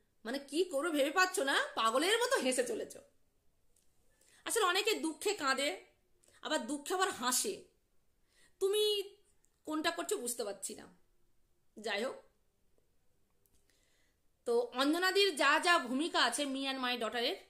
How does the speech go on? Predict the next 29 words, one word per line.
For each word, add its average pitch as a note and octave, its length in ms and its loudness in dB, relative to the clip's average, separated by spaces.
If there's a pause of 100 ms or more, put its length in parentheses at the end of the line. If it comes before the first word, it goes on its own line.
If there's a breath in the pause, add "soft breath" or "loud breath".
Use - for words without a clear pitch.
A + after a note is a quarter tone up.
(260 soft breath)
তুমি C#4 160 -4
বারবার B3 380 2
ওই D4+ 80 0
একটা C4+ 260 -2
কথা E4 160 -2
বলছো D4 240 -2
যে E4 100 -4 (160)
তোমার E4 360 0
চেষ্টায়, C4 460 -6
তোমার D4 280 -4
চেষ্টায়, B3 280 -8
ভুল B3+ 400 -2
কথা। - 340 -6 (640)
তোমার, C#4+ 280 -4 (120)
তোমার C4+ 220 -6
যদি D#4+ 140 -4
তোমার D4+ 360 -2 (100)
চেষ্টাই G4+ 360 -2
হতো A#3+ 220 -2
না, D#4 140 0 (400 loud breath)
তাহলে C#4 160 -2
তোমাকে D4 320 -4
বারবার A#3+ 460 2
এত C4+ 220 -2 (1120 loud breath)
on C4+ 220 -2
ক্যামেরায় D4 400 0
বলতে F4 500 2
হতো D#4+ 240 2
না। F#3 220 -6